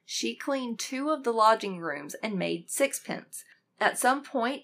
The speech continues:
a Doctor Thomas Bernardo entered the lodging house for a visit. He was known as a servant to the poor and had a doctor's background, obviously, but was also a street minister. And when he got there, there was a group of women sitting in the kitchen. They all looked,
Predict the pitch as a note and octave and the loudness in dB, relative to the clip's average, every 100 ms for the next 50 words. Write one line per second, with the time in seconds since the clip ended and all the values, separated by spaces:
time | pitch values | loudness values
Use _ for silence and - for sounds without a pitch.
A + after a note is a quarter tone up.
0 | - G3+ F3+ F#3 F#3 G3+ F#3+ F#3 G3+ G3+ | 2 2 6 4 4 0 0 0 0 0
1 | G3+ - - G3 F#3 F#3 G#3 A3+ - F#3+ | -4 -4 2 4 6 6 4 2 0 -2
2 | G3 A#3 A3 G3+ G3 F#3+ F#3+ F#3+ F3 E3+ | -2 -2 -2 4 6 6 4 -2 -2 -2
3 | - E3 E3 F3 A3+ - - F#3+ A3+ B3+ | -4 -2 -2 4 4 4 -4 -6 -2 0
4 | C4+ A#3 A3+ A3 F3+ F#3+ - E3 E3 E3 | 2 6 6 6 0 -2 0 0 2 -2
5 | - - F#3+ - E3 E3 D#3+ - E3+ E3 | -4 -8 -8 -4 2 4 6 4 2 -2
6 | D#3 - - F#3+ F3 E3 E3 - F#3 - | -6 -12 -8 2 2 4 2 2 -6 4
7 | E3 - D#3+ F#3 - D#3 D3+ - C#3+ F#3 | 4 6 2 2 0 2 2 -2 -2 -4
8 | - _ F#3 D#3+ G#3 F#3 - G#3+ G#3 F#3+ | -6 _ 0 8 8 8 4 -4 6 8
9 | G3+ A#3 G#3+ G3 - - B3+ - F#3 D#3+ | 8 6 2 2 -2 -4 -4 -2 -4 -4
10 | - - - - _ _ - G3+ G3+ A3 | -6 -6 -8 -12 _ _ -4 -2 0 -2
11 | A3+ G3+ A#3 E4+ F4 F#3+ F3+ F#3 - _ | -4 6 8 8 6 2 4 2 0 _
12 | - A3+ B3 A#3+ G3 A3 A#3 G3 F3+ F#3 | -2 0 2 0 0 0 2 2 2 2
13 | G3+ - E3+ G3 A3 A3+ - F3+ - G3 | -4 2 2 2 -4 -6 -4 -4 -2 -2
14 | F#3 F3+ F3 - F3+ F#3 E3+ - - | -2 0 0 4 4 4 2 -2 -6